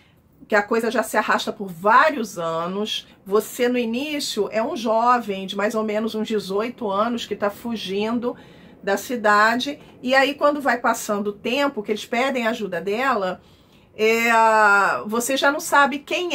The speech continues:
é o ator, é, quem é o assassino. Você vê os atores, você não sabe quem é, até porque muda, né, da, da, a idade, muda o ator. Então, é um filme muito interessante, vale a pena assistir,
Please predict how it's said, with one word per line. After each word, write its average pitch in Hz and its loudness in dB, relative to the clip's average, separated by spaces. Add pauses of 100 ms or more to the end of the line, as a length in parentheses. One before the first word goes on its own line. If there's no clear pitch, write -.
(100)
é 285 2
o 254 0
ator, 269 4 (320)
é, 190 0
quem 262 0
é 262 2
o - 4
assassino. 262 -2
Você 202 -4
vê 220 0
os 214 0
atores, 254 -2
você 330 -6
não 427 -4
sabe 285 -2
quem 202 -4
é, 269 -2 (640)
até 233 2
porque 277 -4 (120)
muda, 269 2
né, 214 -2
da, 190 0
da, 190 -4 (100)
a 202 -4
idade, 208 2 (340)
muda 240 2
o 302 4
ator. 233 0 (280)
Então, - 0
é 277 4
um 359 2
filme 285 -4
muito 285 -6
interessante, 240 -2
vale 233 4
a 302 2
pena 233 -4
assistir, 208 -4